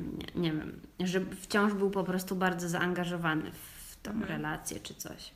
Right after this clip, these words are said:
Speaker 1: No i co? No w sumie prosta sprawa, no bo popełnił morderstwo, przyznał się i, i tyle.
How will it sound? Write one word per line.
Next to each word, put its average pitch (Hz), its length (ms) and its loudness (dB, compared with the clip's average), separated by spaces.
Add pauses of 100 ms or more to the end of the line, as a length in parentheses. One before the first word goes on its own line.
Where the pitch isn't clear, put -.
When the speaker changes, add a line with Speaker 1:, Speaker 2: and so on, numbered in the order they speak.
(280)
Speaker 1:
No 233 220 4
i 240 180 4 (120)
co? 165 260 4
No 185 100 6
w 190 80 -2
sumie 254 340 2 (1400)
prosta 262 340 0
sprawa, 277 460 4
no 190 140 4
bo 180 220 2
popełnił 196 640 2
morderstwo, 175 1000 2
przyznał 170 500 0
się 170 400 -2
i, 214 420 0
i 214 40 2
tyle. - 360 -4